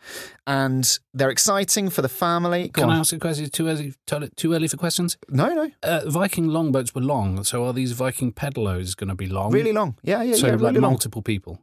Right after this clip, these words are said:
Speaker 1: Uh, I'd say if you've got a family of eight or nine, this is the first pedalo that you can go on altogether, because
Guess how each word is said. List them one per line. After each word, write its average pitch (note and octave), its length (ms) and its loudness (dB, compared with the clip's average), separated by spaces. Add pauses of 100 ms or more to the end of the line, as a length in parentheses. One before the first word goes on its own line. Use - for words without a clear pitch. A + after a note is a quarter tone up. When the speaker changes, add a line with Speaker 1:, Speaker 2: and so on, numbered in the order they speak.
(240)
Speaker 1:
Uh, A3+ 340 0 (140)
I'd C4 180 0
say G3 560 2 (160)
if F#3+ 220 0
you've F#3+ 160 0
got F#3+ 200 2
a D3 40 0
family D#3+ 480 0
of C3+ 320 0
eight D3 260 2
or C3+ 140 2
nine, B2+ 180 2
this B2+ 160 4
is A#2+ 120 0
the C3 80 -2
first D#3 400 0
pedalo A#2+ 460 2
that - 140 -2
you A#2+ 80 2
can A2+ 180 0
go A#2+ 220 0
on A#2 140 0
altogether, A2+ 600 0
because B2+ 380 2